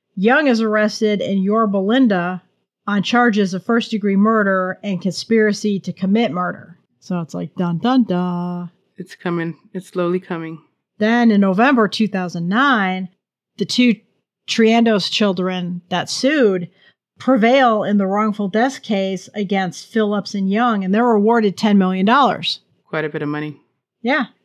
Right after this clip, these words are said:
Speaker 1: So then, on December third, two thousand nine, Phillips is arrested in Vienna, Austria, in connection with Triando's murder.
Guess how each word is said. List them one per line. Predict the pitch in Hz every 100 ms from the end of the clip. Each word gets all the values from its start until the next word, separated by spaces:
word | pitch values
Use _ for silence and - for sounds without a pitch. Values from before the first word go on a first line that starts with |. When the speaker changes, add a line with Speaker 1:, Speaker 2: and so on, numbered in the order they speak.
| _
Speaker 1:
So | _ - 208
then, | 240 277 233 214
on | 196
December | 202 226 202 190
third, | - - 320 427 254
two | - 233
thousand | 202 196 175 180
nine, | 175 175 175 180 - _ _ _
Phillips | _ 247 294 285 277
is | 240 202
arrested | 214 220 240 - 214
in | 196 180
Vienna, | 196 202 233 240 220
Austria, | - 214 208 - 202 180 170 165 _ _ _ _ _ -
in | 226 233
connection | 233 220 214 - 202 190
with | 180
Triando's | - 208 185 185 180 170
murder. | 185 175 165 - -